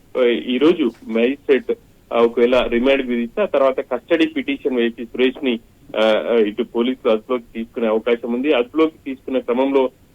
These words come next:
ఆయన్ని అన్ని కోణాల్లో ప్రశ్నించే అవకాశం ఉంది. దాడికి గల, అంటే దాడి చేయాలనేది ముందస్తు వ్యూహమా,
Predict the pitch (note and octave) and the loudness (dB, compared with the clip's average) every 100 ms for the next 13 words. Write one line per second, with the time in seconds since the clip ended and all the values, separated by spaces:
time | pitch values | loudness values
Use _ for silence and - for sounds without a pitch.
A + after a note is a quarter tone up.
0 | - A#2 B2 A#2 A2+ D3 D3+ C#3 C3 B2+ | -4 -2 0 0 2 0 2 2 2 0
1 | B2 A#2 A2+ B2 A#2 A2+ A2+ A#2 A2+ A2+ | -2 -4 -6 -6 0 2 2 0 -2 -2
2 | A2+ A2+ A#2 _ _ _ A#2+ A#2+ C3 C#3+ | -4 -2 -4 _ _ _ -2 0 0 -2
3 | D3 B2 A#2 A#2 - G#2+ A2 A2 A2 C3+ | -4 -2 0 -2 -6 -4 -2 0 0 0
4 | C#3+ C#3 B2+ B2 B2 A#2+ A#2+ A#2 A#2 A#2+ | 0 2 2 4 2 0 -2 -2 0 0
5 | B2+ A2+ A2+ B2 B2+ B2 | 0 -2 -2 0 0 -2